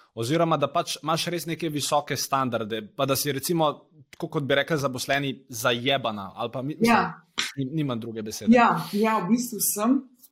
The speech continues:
Speaker 2: S tem, da v bistvu znam upoštevati, um, znam upoštevati, um, lastnosti ljudi.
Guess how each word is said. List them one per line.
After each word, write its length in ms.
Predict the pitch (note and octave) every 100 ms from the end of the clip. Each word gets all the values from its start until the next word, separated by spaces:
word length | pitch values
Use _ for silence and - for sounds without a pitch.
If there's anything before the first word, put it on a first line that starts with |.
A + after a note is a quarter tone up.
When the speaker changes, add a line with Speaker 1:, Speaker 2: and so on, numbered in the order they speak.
| _ _ _
Speaker 2:
S 220 | - -
tem, 300 | A3+ A#3 A#3
da 120 | A3
v 120 | G3+
bistvu 460 | F3+ G#3+ - - A3 G#3+ -
znam 480 | F3 F3 G3 G3+ A3
upoštevati, 920 | G3+ - F#3 - G3+ G3 F#3+ F3+ - - _
um, 580 | - E3+ E3 E3 D#3+ D#3+
znam 500 | D#3 D#3+ F#3 F#3+ G3+
upoštevati, 1080 | - - F3 - G3 F#3+ F3+ F3+ - - - _ _ _ _ _ -
um, 600 | D#3+ D#3+ D#3+ D#3 D#3+ D#3+
lastnosti 800 | E3 F3 E3 - G#3+ A3+ - G3+
ljudi. 440 | F3 E3 D3+ F#3+